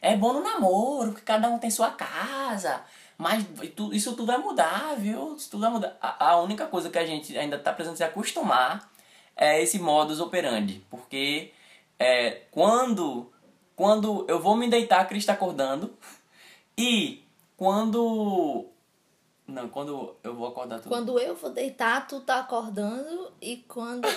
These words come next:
Speaker 2: não, peraí.
Speaker 1: <laughs> Bom, quando
Speaker 2: É isso
Speaker 1: quan-
Speaker 2: mesmo, quando eu for deitar, tu tá acordando e quando tu vai deitar, eu tô acordando.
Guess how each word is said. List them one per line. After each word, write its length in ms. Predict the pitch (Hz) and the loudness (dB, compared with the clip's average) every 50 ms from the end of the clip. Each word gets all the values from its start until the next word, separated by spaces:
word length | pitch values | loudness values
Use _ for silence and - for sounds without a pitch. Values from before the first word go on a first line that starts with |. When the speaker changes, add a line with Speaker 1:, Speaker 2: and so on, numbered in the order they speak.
| - | -2
Speaker 2:
não, 180 | 190 - - - | 0 0 0 0
peraí. 340 | - 226 226 202 170 160 165 - - - - 523 - - - - | 0 -2 -2 -2 -2 2 4 4 6 8 10 10 10 10 10 6
Speaker 1:
<laughs> 560 | - - - - - - - - - 208 202 - | 6 4 -4 -14 -18 -16 -14 -14 -12 -12 -6 6
Bom, 480 | 208 262 254 233 196 147 120 - - - _ _ _ - - - _ _ _ | 10 10 12 12 10 8 4 0 -8 -20 _ _ _ -20 -20 -20 _ _ _
quando 640 | - 196 208 226 233 233 233 262 277 330 - - - - _ _ _ _ _ _ | 8 8 10 10 8 6 2 0 2 0 0 -2 -6 -14 _ _ _ _ _ _
Speaker 2:
É 160 | - 403 508 539 | 6 6 6 8
isso 100 | - - | 8 10
Speaker 1:
quan- 100 | - - | 10 10
Speaker 2:
mesmo, 220 | - 381 339 277 285 | 10 6 2 0 0
quando 280 | 330 294 285 302 302 | 0 2 4 6 6
eu 220 | 277 269 294 494 - | 8 8 6 4 2
for 200 | - 453 370 339 262 | 0 0 0 4 6
deitar, 500 | 311 302 339 339 - - 233 233 233 - | 6 6 4 2 2 0 2 2 0 -4
tu 140 | 269 254 247 | -10 -6 -2
tá 160 | - 233 240 | 0 0 0
acordando 800 | 247 - 262 240 254 262 208 208 202 190 196 196 208 220 226 | 0 0 -2 -2 0 -2 -2 -2 -2 -2 -2 -4 -4 -4 -4
e 100 | 254 262 | -6 -8
quando 360 | 262 - 277 233 240 226 247 214 | -4 -2 -2 -2 -2 -4 -4 -6
tu 280 | - _ 269 285 330 339 | -6 _ -4 -2 0 0
vai 160 | 320 294 285 | 0 4 4
deitar, 480 | 285 285 285 - - 240 226 233 - - | 6 4 4 4 2 0 0 0 0 2
eu 160 | - 240 294 | 2 2 4
tô 80 | - 320 | 4 2
acordando. 680 | 320 - - 370 370 320 220 202 190 185 180 175 175 185 | 0 2 0 -2 -2 0 -2 -2 -4 -4 -8 -10 -10 -12